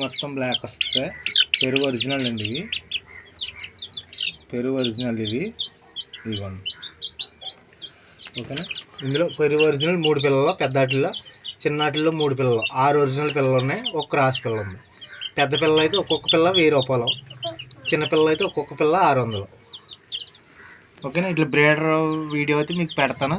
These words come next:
చూడండి. బ్రీడర్ వీడియో అయితే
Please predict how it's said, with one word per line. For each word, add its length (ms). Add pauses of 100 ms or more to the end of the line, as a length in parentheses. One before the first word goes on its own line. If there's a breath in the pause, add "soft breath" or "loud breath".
(120)
చూడండి. 420 (2000)
బ్రీడర్ 400
వీడియో 260
అయితే 120